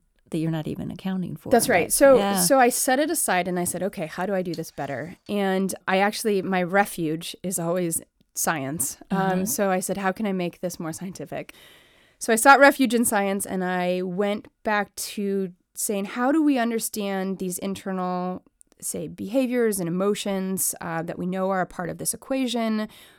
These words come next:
Speaker 2: We're not very good at understanding those. How could I build better metrics for that?" And so I've developed a pipeline where I'm, I actually have patients with deep brain electrodes.
Speaker 1: Oh, sure.
Speaker 2: So I'm trying to understand what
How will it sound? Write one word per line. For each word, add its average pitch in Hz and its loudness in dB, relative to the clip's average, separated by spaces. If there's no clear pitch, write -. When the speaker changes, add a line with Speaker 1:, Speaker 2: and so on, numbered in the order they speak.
Speaker 2:
We're 190 -2
not 196 2
very 202 2
good 220 4
at 226 2
understanding 202 -2
those. 180 -2
How 202 -4
could 202 -6
I 190 0
build 180 -4
better 160 -6
metrics - -10
for - -16
that?" 196 -4
And 202 -2
so 226 2
I've 208 2
developed 269 0
a 254 -2
pipeline 240 -2
where 202 -2
I'm, 185 -2
I 190 -12
actually 190 -10
have 175 -8
patients 196 -8
with 170 -12
deep 220 -6
brain 208 -4
electrodes. 240 -6
Speaker 1:
Oh, 277 -2
sure. - -12
Speaker 2:
So 233 -4
I'm 202 -2
trying 202 -4
to 202 -6
understand 190 -6
what 202 -4